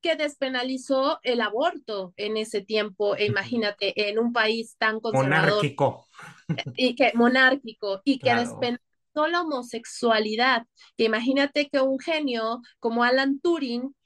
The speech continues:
Speaker 1: que después de
Speaker 2: Ok.
Speaker 1: que ayudó a decodificar los códigos nazis y que gracias a ello pudieron terminar una guerra, aún así lo, le hicieron castración química por ser homosexual.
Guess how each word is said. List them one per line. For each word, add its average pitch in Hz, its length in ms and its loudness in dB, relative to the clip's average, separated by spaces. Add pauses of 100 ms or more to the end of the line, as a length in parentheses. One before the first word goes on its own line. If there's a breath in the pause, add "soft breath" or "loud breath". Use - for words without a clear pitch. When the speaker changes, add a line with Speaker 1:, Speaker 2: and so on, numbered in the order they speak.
(140)
Speaker 1:
que 233 140 2
después 262 440 2
de 269 120 0
Speaker 2:
Ok. - 20 -6
Speaker 1:
que 185 80 -2
ayudó 262 600 0
a 240 80 2
decodificar 247 880 0 (240 soft breath)
los 240 260 0
códigos 277 480 2
nazis 285 580 -2
y 233 80 -10
que 226 140 0
gracias 254 440 2
a 254 120 0
ello 254 420 -2
pudieron 240 360 -4
terminar 247 520 -2
una 262 180 0
guerra, 262 480 0 (220)
aún 277 360 2
así 294 500 -4 (220)
lo, 262 380 2
le 254 140 -4
hicieron 285 320 -2
castración 277 680 0
química 277 500 -2
por 208 160 -6
ser 233 240 2
homosexual. 269 880 2